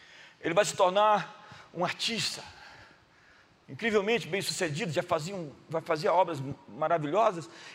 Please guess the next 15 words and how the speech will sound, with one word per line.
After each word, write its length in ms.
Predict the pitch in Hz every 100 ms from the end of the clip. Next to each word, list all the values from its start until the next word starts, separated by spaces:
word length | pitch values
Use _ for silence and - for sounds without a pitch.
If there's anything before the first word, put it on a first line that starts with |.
| -
e 40 |
de 100 | 165
repente 460 | 196 190 - 220 208
ele 120 | 190
começa 680 | - 190 190 208 - 202 185 -
a 140 | 180
perceber 460 | 175 185 185 160 185
que 120 | 185
o, 60 | 180
o, 340 | - 160 143 - _ _ _ -
a 80 |
mão 240 | 151 175 165
dele 220 | 165 185
está 160 | - 175
tremendo. 520 | 175 170 180 151